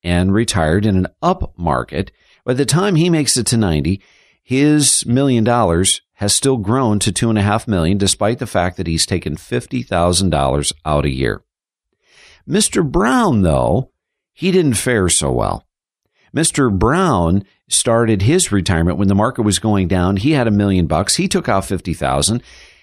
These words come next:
And guess what? He ran out of money by the time he was age eighty-two. Now, why is that the case?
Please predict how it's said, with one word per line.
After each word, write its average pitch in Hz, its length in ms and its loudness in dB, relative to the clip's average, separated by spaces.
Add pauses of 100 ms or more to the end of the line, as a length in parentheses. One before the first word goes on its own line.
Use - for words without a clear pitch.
(200)
And 107 200 0
guess 110 300 0
what? 71 300 -2 (240)
He 143 260 -2
ran 113 280 2
out 95 160 2
of 85 80 2
money 87 240 2
by 85 160 0
the 80 100 0
time 87 400 0
he - 320 -4
was 95 220 2
age 76 240 -2
eighty-two. 69 540 -2
Now, 73 200 -2
why 147 600 0
is 139 360 2
that 80 300 -2
the 104 100 -6
case? 104 520 -2